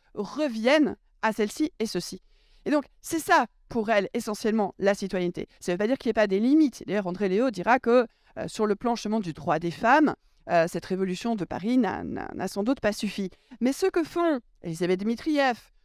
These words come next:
ce que font, euh, et, et, et donc ce que font les femmes, euh, à leur côté, comme Nathalie Lemel,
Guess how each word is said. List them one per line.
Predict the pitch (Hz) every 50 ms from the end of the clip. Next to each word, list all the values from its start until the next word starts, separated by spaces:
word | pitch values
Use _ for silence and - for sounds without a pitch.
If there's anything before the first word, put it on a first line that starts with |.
| _ -
ce | - 208
que | 202 - 233 226
font, | - - 262 262 269 254 233 220 _ _ _ _ _ _ - -
euh, | - - - - - - - - 50 -
et, | - -
et, | - - 185 120 98 120 - -
et | 160
donc | 175 165 165
ce | - -
que | 175 - 185
font | - - 220 196 135
les | 170 190 185
femmes, | - - 220 214 214 202 185 156 - - -
euh, | 147 147 139 - - - -
à | - 170
leur | 170 180 -
côté, | - 254 233 - 254 233
comme | - 170 156 170
Nathalie | 185 190 190 196 180 190 202 185
Lemel, | 170 170 190 214 247 277 277 220 156